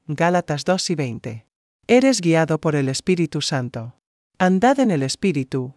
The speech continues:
y no satisfagáis los deseos de la carne. Los que son de Cristo han crucificado la carne con sus pasiones y deseos. Si vivimos en el Espíritu, andemos también en el Espíritu. Gálatas cinco,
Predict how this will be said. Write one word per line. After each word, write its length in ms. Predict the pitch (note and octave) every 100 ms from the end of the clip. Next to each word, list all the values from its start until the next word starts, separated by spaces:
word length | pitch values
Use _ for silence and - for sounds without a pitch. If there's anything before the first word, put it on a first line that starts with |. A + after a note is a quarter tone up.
| -
y 140 | G#3
no 140 | G3+ C4
satisfagáis 800 | C#4 - G3 - D3 D#3 C#3+
los 180 | D#3 C#3
deseos 440 | C#3 C3 D#3+ C3+ C#3+
de 100 | B2+
la 80 |
carne. 480 | B2 E3 C3+ A#2+ B2 - -
Los 260 | F3+ F3+
que 120 | - E3+
son 240 | A#3+ B3+
de 120 | A#3+
Cristo 420 | - F3+ - D#3+
han 120 | D#3+ E3+
crucificado 720 | E3 - D3+ C#3 E3+ E3 D3
la 120 | C3
carne 340 | E3+ F3 F#3
con 180 | - C#3
sus 220 | - C3
pasiones 580 | - C3 - E3 E3+ -
y 60 | F3
deseos. 640 | E3 - A#2+ G2+ - - _ _ _ _
Si 240 | - - G3+
vivimos 480 | G3 A#3 C#4+ C4+ G3
en 120 | D3
el 120 | C3
Espíritu, 680 | B2+ - F#3+ C3 C3+ B2 C3 _
andemos 500 | F3+ F3+ A3+ B3+ A#3+
también 420 | F3+ D3 D#3+ E3
en 120 | F3+
el 100 | E3+
Espíritu. 680 | D3 - E3+ C3+ - A#2 B2 _
Gálatas 520 | D#3 F3+ E3+ D#3+ C#3+
cinco, 500 | - F3 C3+ A#2+ B2+